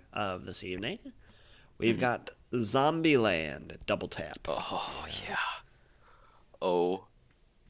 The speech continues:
Speaker 2: baby.
Speaker 3: Let me start with this. I'll say
Speaker 2: <laughs>
Speaker 3: I didn't love it.
Speaker 2: What?
Speaker 1: <laughs>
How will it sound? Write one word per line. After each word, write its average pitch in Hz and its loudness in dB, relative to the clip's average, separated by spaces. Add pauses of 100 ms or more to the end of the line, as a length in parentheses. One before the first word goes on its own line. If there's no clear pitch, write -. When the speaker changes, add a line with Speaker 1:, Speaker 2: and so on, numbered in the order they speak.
(180)
Speaker 2:
baby. 82 2
Speaker 3:
Let 104 2
me 117 0
start 127 2
with 104 0
this. - 0
I'll 98 -4
say 98 -2
Speaker 2:
<laughs> 101 -6
Speaker 3:
I 98 0
didn't 95 -4
love 98 -2
it. - -6 (840)
Speaker 2:
What? 415 10
Speaker 1:
<laughs> - -20